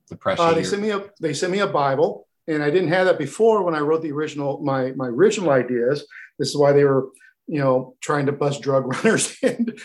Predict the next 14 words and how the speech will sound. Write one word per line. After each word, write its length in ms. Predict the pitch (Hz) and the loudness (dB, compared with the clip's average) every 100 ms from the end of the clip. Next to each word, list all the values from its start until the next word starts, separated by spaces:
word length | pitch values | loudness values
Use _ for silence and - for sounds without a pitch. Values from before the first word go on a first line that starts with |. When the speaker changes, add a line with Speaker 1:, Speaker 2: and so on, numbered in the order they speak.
| - | -6
Speaker 2:
arms 320 | 170 175 139 | 0 0 0
dealers 500 | 180 175 - 240 - | -4 -2 0 0 0
and 100 | 240 - | -4 -4
everything 380 | 196 196 180 175 | -6 -6 -8 -8
at 80 | |
the 100 | 165 - | -10 -12
time. 320 | 165 254 143 - - - | -14 -10 -12 -14 -10 0
They 120 | 170 | 0
still 300 | - 220 214 | 2 2 4
hadn't 240 | 175 175 156 | 4 2 -2
reached 220 | 165 165 | -4 -4
that 260 | 143 - - | -4 -6 -8
point 260 | 147 131 | -8 -8
yet, 140 | 123 | -14